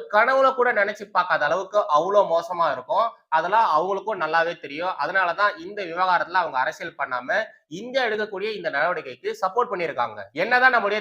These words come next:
தமிழக முதலமைச்சர் திரு மு க ஸ்டாலின் அவர்கள் இந்தியா தீவிரவாதத்திற்கு எதிராக எடுக்கும் நடவடிக்கைகளுக்கு நாங்க எப்பவுமே சப்போர்ட் பண்ணுவோம், உறுதுணையா இருப்போம்னு சொல்லியிருந்தாலும் இங்க இருக்கக்கூடிய ஊபிஸ்கள்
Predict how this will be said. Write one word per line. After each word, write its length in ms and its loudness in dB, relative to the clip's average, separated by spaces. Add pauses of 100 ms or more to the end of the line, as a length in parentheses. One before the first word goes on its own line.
தமிழக 340 2
முதலமைச்சர் 440 -4
திரு 180 -6
மு 140 -6
க 100 0
ஸ்டாலின் 240 -4
அவர்கள் 280 -2 (280)
இந்தியா 300 -4 (120)
தீவிரவாதத்திற்கு 800 -2
எதிராக 320 -2
எடுக்கும் 280 -10
நடவடிக்கைகளுக்கு 720 -6 (120)
நாங்க 320 -4
எப்பவுமே 380 -16
சப்போர்ட் 380 -8
பண்ணுவோம், 360 -8
உறுதுணையா 440 -8
இருப்போம்னு 400 -12
சொல்லியிருந்தாலும் 600 -8 (420)
இங்க 200 -8
இருக்கக்கூடிய 360 -6 (140)
ஊபிஸ்கள் 500 -8